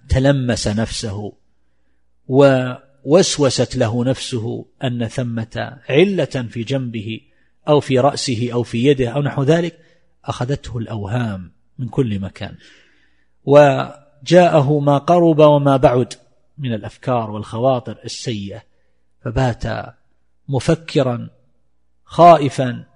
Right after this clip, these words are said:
منزعجا قلقا، ولربما لم تحمله رجله إلى الطبيب، فإذا أخبر أنه ليس عليه بأس وليس به شيء، قام وعاد إلى نشاطه وقوته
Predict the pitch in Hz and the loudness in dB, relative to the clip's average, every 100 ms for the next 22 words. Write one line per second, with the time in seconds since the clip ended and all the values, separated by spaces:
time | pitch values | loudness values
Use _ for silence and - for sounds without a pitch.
0 | _ 147 135 120 165 185 170 147 143 - | _ -6 -4 4 4 6 4 2 0 2
1 | 180 165 156 143 127 - 131 135 151 143 | 2 4 0 -4 -6 -8 -4 -2 -2 -2
2 | 135 127 120 180 196 - 160 165 156 147 | -4 -4 -4 -6 -6 -6 -8 -6 -6 -4
3 | 135 143 147 123 110 110 92 _ _ _ | -4 -2 -4 -6 -8 -10 -14 _ _ _
4 | _ _ _ _ _ - 113 107 - 104 | _ _ _ _ _ -10 -10 -8 -10 -8
5 | 104 - _ _ _ _ _ _ _ _ | -10 -12 _ _ _ _ _ _ _ _
6 | _ - 123 120 117 135 - 120 107 110 | _ -4 -2 0 -2 -4 -8 -8 -8 -10
7 | 127 117 110 110 151 - 131 135 120 123 | -10 -8 -8 -8 -8 -8 -8 -6 -6 -8
8 | 131 - - - 117 135 202 - 165 151 | -8 -12 -14 -14 -4 0 0 0 0 2
9 | 156 135 185 127 - _ _ _ _ _ | 2 2 -4 -6 -12 _ _ _ _ _
10 | _ _ _ _ - 123 117 110 113 110 | _ _ _ _ -8 -6 -6 -8 -12 -16
11 | - _ _ 123 117 147 143 120 120 123 | -20 _ _ -8 -2 -2 -2 -4 -6 -4
12 | 120 117 113 - 131 120 117 101 127 113 | -4 -6 -6 -8 -8 -8 -10 -10 -10 -10
13 | 104 120 117 135 - 127 110 117 107 92 | -10 -10 -4 -4 -4 -6 -6 -10 -12 -16